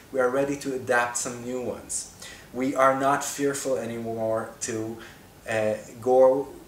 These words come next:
and, and conquer goals and mountains in our life that we have been, uh, stagnated, uh, by before. So this lunar eclipse that will be in its height at about eight P M,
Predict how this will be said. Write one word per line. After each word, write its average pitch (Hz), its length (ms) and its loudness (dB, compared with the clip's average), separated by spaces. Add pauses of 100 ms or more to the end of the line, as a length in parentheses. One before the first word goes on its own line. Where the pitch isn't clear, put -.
(120)
and, 113 300 -4
and 117 180 -10
conquer 123 440 0
goals 120 580 4
and 110 180 -4
mountains 117 540 2
in 107 100 -2
our 107 140 0
life 104 320 -2
that 107 120 -6
we 113 120 -8
have 117 400 -2
been, 98 240 -2 (520)
uh, 104 200 0
stagnated, 104 1000 0 (540)
uh, 101 240 -4
by 101 320 2
before. 110 600 -6 (840)
So 127 380 4 (140)
this - 520 4 (120)
lunar 156 340 4
eclipse - 800 -2 (880)
that 107 240 -6
will 120 140 -4
be 127 160 -2
in 123 100 -2
its 117 220 -4
height 110 340 4
at 104 120 -8
about 104 380 0 (520)
eight 135 340 2 (460)
P 131 200 0
M, 110 360 0